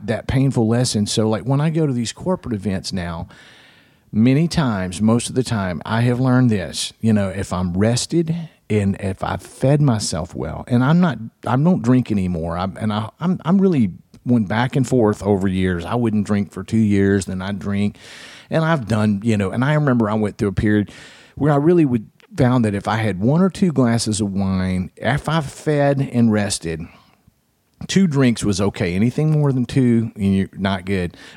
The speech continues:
But now I don't do any, I don't drink anything. I try to be careful not to drink any coffee. But, um, but I, when I go up there, if I, you know, if I'm rested, fed,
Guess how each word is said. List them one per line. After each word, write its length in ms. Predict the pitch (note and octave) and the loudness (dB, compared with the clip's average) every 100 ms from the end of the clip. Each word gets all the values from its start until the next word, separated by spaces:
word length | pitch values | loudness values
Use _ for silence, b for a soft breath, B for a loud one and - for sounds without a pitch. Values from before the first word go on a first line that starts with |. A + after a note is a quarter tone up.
| - | -2
But 120 | A#2+ | 2
now 260 | C#3 D#3 | 2 4
I 60 | C3+ | 4
don't 160 | A2 F#2 | 2 0
do 180 | G#2 F#2+ | 0 0
any, 220 | F2+ - | -2 -2
I 80 | A2 | 0
don't 160 | G#2 | 0
drink 260 | F#2 G#2 F#2+ | 0 -2 0
anything. 500 | G2 F#2+ - F2 F2 | 0 -2 -4 -4 -4
I 40 | |
try 200 | F#2+ A#2+ | -2 2
to 60 | A2+ | 2
be 100 | A2 | 0
careful 320 | - G2+ G#2 | 0 -2 -2
not 140 | F#2+ - | -6 -4
to 40 | |
drink 140 | G2 | -8
any 80 | F#2+ | -8
coffee. 440 | F#2 F#2 F#2 F2+ E2+ B B B B B B | -2 -2 0 -4 -6 B B B B B B
But, 220 | E3 A2 | 0 2
um, 340 | G2+ F#2 F2 D2+ - _ - _ _ _ _ _ - | 4 2 0 -6 -16 _ -20 _ _ _ _ _ -2
but 200 | A#2 A#2 | 0 2
I, 140 | A#2 | 0
when 220 | C3 B2+ | 2 2
I 80 | B2 | 2
go 240 | A#2+ B2 B2 | 4 4 4
up 140 | C3+ | 4
there, 200 | A2 F#2 | 2 2
if 200 | G2 - | -2 -4
I, 140 | F#2+ - | -6 0
you 140 | A#2 | 0
know, 240 | F2 D#2+ - _ | 0 -8 -12 _
if 160 | - - | -16 -8
I'm 160 | F2+ F2+ | -6 -2
rested, 680 | A2 B2 - B2+ A#2+ G#2+ B2+ - | 2 2 0 0 0 0 -8 -12
fed, 540 | - A2+ A2 A2 G#2 | -4 0 4 4 2